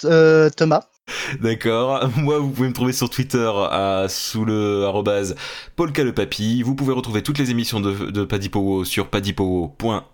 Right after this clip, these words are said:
Speaker 2: F R, ainsi que tous nos podcasts sur iTunes et tous les bons logiciels de podcast. Euh, du coup, on arrête là. Merci. Euh, pour ceux qui sont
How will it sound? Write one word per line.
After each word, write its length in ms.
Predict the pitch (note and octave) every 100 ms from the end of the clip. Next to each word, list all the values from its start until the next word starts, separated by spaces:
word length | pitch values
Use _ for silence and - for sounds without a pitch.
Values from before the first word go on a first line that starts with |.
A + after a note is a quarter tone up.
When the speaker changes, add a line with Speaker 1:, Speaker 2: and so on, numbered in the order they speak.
| -
Speaker 2:
F 240 | A2 -
R, 300 | F#2 F#2 F#2+ - - - -
ainsi 440 | B2 A#2 - B2+ -
que 120 | G#2
tous 160 | -
nos 100 | B2+
podcasts 560 | G#2+ G#2+ - G#2 G2 G2
sur 220 | - G#2+
iTunes 460 | G#2+ - A#2 A#2 F#2+
et 120 | F#2
tous 200 | - G#2+
les 120 | G#2
bons 280 | G2 G#2+ G#2
logiciels 500 | G2 F#2+ F#2 G2+ F#2+
de 100 | F#2
podcast. 480 | - - F#2+ - F#2 - - - _ _ _ -
Euh, 400 | - G#2+ G#2 G2+
du 120 | G2 G#2
coup, 200 | B2+ B2
on 100 | C#3+
arrête 300 | C#3 A#2 A2
là. 140 | G#2+
Merci. 760 | A2 C3 - - - - F3 F#3+ - - - -
Euh, 240 | A2+ A2+ A#2
pour 180 | C#3
ceux 120 | - D#3+
qui 120 | D#3+
sont 340 | - E3 D#3